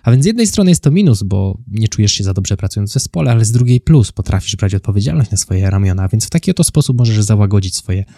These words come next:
minusy. Inny przykład, brakuje ci pewności siebie przy prezentacjach. Możesz powiedzieć, że doszkalasz się w tym temacie,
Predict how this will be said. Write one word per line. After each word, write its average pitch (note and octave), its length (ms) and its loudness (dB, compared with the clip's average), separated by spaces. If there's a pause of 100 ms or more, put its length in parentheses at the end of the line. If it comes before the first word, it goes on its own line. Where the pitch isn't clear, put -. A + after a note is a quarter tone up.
(400)
minusy. A2 400 2
Inny C#3 280 0
przykład, - 440 -2 (120)
brakuje B2 440 2
ci A#2 240 -2
pewności G#2+ 420 0
siebie G#2 220 -2
przy - 280 -2
prezentacjach. G#2 880 -2
Możesz G#2+ 240 0
powiedzieć, G2+ 440 0
że G#2 460 2
doszkalasz D3+ 380 -2
się - 100 0
w - 60 -12
tym G2 140 -2
temacie, F#2+ 400 -2